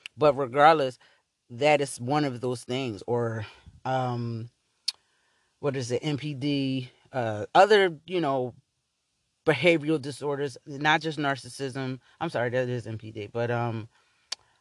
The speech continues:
um, borderline personality disorder. So any of these things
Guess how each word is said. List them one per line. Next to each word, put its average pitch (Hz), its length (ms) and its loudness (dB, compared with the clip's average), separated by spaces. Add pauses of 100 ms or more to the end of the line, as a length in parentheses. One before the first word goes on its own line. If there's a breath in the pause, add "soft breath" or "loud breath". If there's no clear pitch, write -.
(200 loud breath)
um, - 800 -10 (260)
borderline 131 560 2 (180)
personality 135 640 0
disorder. 98 560 -8 (280)
So 143 460 4 (680)
any 226 300 6
of 202 140 2
these 185 260 -6
things 165 760 0